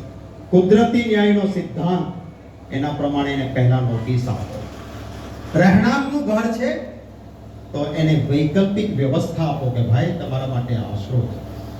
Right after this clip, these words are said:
મોટા કામ માટે અમારે આ જગ્યાની જરૂર છે, એને ફરવાની સુવિધા આપો, એને વળતર આપો. એ માણસ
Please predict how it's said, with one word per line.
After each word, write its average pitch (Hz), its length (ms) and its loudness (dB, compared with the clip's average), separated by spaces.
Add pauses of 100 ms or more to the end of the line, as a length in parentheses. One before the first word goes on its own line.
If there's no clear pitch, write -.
(480)
મોટા 214 400 6
કામ 220 380 -2
માટે 208 260 0
અમારે 226 280 -2
આ 208 160 0
જગ્યાની 208 520 0
જરૂર 233 500 4
છે, - 160 10 (520)
એને 151 200 -8 (120)
ફરવાની - 420 -6
સુવિધા 131 540 4
આપો, 104 300 -2 (380)
એને 127 220 0 (120)
વળતર 151 400 2
આપો. 113 360 -4 (580)
એ 123 160 0
માણસ 127 240 -4